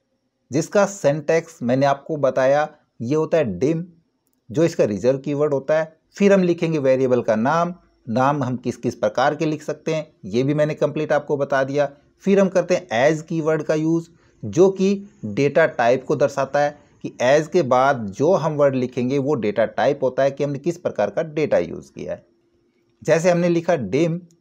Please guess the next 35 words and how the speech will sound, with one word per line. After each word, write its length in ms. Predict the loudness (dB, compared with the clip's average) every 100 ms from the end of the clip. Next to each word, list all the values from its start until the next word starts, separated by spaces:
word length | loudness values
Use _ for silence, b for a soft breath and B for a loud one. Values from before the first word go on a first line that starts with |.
| -2
name 400 | 0 2 0 -4 -10 -4
as 360 | 2 4 4 0 _ _
string, 360 | -14 -4 -2 -2 -6 _ -6
तो 60 | -2
यहाँ 260 | 0 0 2
पे 140 | 0 0 B B B -10
dim 260 | 0 0
के 140 | 2 2
बाद 220 | 4 4
जो 80 | 2
नेम 400 | 0 0 0 0
आया 220 | 2 2
है 60 | 2
वो 280 | 0 -2 -2
हो 60 |
गया 180 | 0 -2
हमारा 240 | -2 -2 -2
वेरिएबल 420 | -2 -2 -2 -4
का 120 | -4
नाम, 380 | -2 0 0 0 -4 _ _ _ _ _ _ _ 0
और 300 | 0 0 -4
as 240 | 2 2 2
के 120 | 0
बाद 260 | 2 2 4
आ 80 | 2
रहा 120 | 2
है 60 |
स्ट्रिंग, 420 | 0 -2 0 0 -2 -12 _
स्ट्रिंग 360 | -20 -10 -2 -2
हो 220 | 0 -4
गया 240 | 0 2 2
यहाँ 240 | 0 -2
पे 160 | -2 -4 -6 -14
डेटा 320 | -4 -2 0 -2
टाइप। 320 | -2 -8